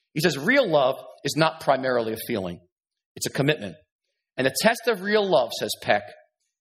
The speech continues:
"is not how you act when you feel loving. Anybody can be loving then. The test of authentic love is how do you act when you don't feel loving and you don't feel loved."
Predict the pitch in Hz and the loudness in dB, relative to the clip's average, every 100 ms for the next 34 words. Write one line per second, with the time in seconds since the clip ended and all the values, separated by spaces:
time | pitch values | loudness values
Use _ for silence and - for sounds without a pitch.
0 | - 123 139 180 220 - 190 180 170 - | -10 -2 2 2 0 -2 0 0 -4 0
1 | 147 127 - - _ 123 123 117 - - | 0 0 -6 -20 _ -6 -4 -6 -10 -6
2 | 226 226 160 110 104 95 98 - _ _ | 0 0 0 -2 -2 -6 -10 -18 _ _
3 | _ _ _ _ _ _ 175 220 156 131 | _ _ _ _ _ _ 0 2 0 -2
4 | - 127 107 104 92 95 107 90 85 - | -4 -8 -4 -4 -4 -4 -4 -4 -8 -18
5 | _ _ _ - - 202 208 - 156 - | _ _ _ -8 -2 0 0 0 -2 0
6 | 127 - 165 170 143 117 113 113 - - | 0 0 -2 -4 -2 0 0 -2 -12 -14
7 | 107 - 135 143 165 160 180 - 113 107 | -14 -4 0 0 -2 -4 -6 -2 0 0
8 | 110 - _ - 117 110 110 104 107 110 | -4 -14 _ -6 -6 -4 -6 -6 -4 -4
9 | - - - 104 104 101 95 _ 101 95 | -6 -12 -6 -4 -4 -6 -10 _ -12 -12
10 | 85 82 87 _ _ _ _ _ _ _ | -12 -16 -20 _ _ _ _ _ _ _
11 | _ _ _ _ - 90 95 104 - 98 | _ _ _ _ -14 -6 -4 -4 -4 -4
12 | 95 85 80 - | -2 0 -2 -4